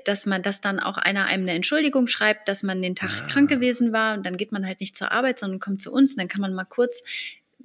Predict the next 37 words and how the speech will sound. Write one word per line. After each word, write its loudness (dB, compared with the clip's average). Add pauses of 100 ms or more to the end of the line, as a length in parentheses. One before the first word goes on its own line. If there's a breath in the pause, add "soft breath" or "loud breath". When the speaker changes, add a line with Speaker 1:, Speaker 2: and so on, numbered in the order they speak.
(400)
Speaker 1:
wirklich 2
einfach 0
nur 0
Noise 2
Cancelling -2
oder -2
irgendwie -4
so -4
ein, -4 (300 loud breath)
ich -10
kann 6
mich 4
dann 2
ja 2
hinstellen 2
und -6
an -6
so -8
einem -6
Xylophon 2
so -2
ein -2
paar -8
Schläge 0
zum -4
Besten -2
geben -4 (420 loud breath)
und 2
dass 2
man 0
dann 0
so 2
mal 2
ein 2
bisschen 0
Speaker 2:
<laughs> -2
Speaker 1:
runterkommt, 4